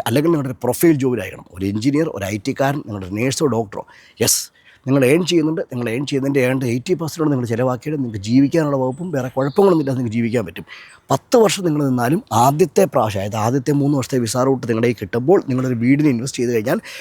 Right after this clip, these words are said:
പത്ത് വർഷം കഴിഞ്ഞ് നിങ്ങൾ നിൽക്കുന്നില്ലെന്ന് വെച്ചു, നിങ്ങൾക്ക് നിൽക്കേണ്ടി വരുന്നില്ല. നിങ്ങൾ പത്ത് വർഷത്തേക്ക് മടുത്തിട്ട് പോകും. എങ്കിലും ആ റിയൽ എസ്റ്റേറ്റിൽ ഇൻവെസ്റ്റ് ചെയ്ത പൈസ നിങ്ങൾക്ക് തിരിച്ചു കിട്ടും. അതൊരു ബെനിഫിറ്റാണ്, തീർച്ചയായിട്ടും അതൊരു ബെനിഫിറ്റാണ്. അത് വർത്താണ്.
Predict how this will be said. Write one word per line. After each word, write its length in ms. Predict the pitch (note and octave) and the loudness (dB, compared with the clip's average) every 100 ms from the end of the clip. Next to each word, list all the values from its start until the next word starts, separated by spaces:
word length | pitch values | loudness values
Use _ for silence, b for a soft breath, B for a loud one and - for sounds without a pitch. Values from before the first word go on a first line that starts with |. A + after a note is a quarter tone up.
| B B | B B
പത്ത് 220 | B2 - A#3+ | -6 2 4
വർഷം 160 | F#3 F#3 | 4 2
കഴിഞ്ഞ് 160 | E3 E3+ | 2 4
നിങ്ങൾ 140 | D#3+ D3 | 4 2
നിൽക്കുന്നില്ലെന്ന് 420 | D3 A3+ A3+ G#3+ E3 | 2 4 6 8 6
വെച്ചു, 160 | F#2+ - _ - | 2 -10 _ -6
നിങ്ങൾക്ക് 240 | A#2+ D3+ C3 | -2 0 0
നിൽക്കേണ്ടി 320 | - F3 F3+ | 4 6 6
വരുന്നില്ല. 240 | D3 B2 C3 | 4 2 0
നിങ്ങൾ 160 | B2+ C3+ | -2 -4
പത്ത് 140 | C3+ D#3+ | -4 -4
വർഷത്തേക്ക് 360 | D3 D3 C#3+ C#3+ | -2 -2 2 4
മടുത്തിട്ട് 520 | D3+ E3 E3 C#3 A#2 G#2 | 4 0 -2 -4 -4 -6
പോകും. 140 | - B B B C3+ | -8 B B B 4
എങ്കിലും 400 | D3+ E3+ G#3 A#3 - | 6 4 2 0 0
ആ 80 | C3+ | -4
റിയൽ 220 | C#3 C#3 | -2 -2
എസ്റ്റേറ്റിൽ 360 | D#3 - F3 D#3+ | -2 0 0 0
ഇൻവെസ്റ്റ് 260 | C3 C3+ - | -4 -4 -4
ചെയ്ത 100 | A#2 A2+ | -4 -4
പൈസ 120 | A#2+ | -2
നിങ്ങൾക്ക് 220 | A2+ G#2 G#2 | -2 -2 -2
തിരിച്ചു 200 | A#2+ C#3 | 2 2
കിട്ടും. 200 | G#2+ - _ B B B A2 | 0 -6 _ B B B 2
അതൊരു 180 | C3 A#2+ | 4 6
ബെനിഫിറ്റാണ്, 440 | B2+ D3+ C3+ G2 - _ | 6 4 0 -4 -8 _
തീർച്ചയായിട്ടും 320 | C3 C#3+ E3+ D3 | 0 2 2 0
അതൊരു 140 | A#2 | 0
ബെനിഫിറ്റാണ്. 380 | A2 G#2+ - - B B B B B - F#3+ | -2 -4 -10 -12 B B B B B 0 4
അത് 100 | G#3+ C#3 | 6 4
വർത്താണ്. 400 | A2+ - A2+ | 0 -4 -6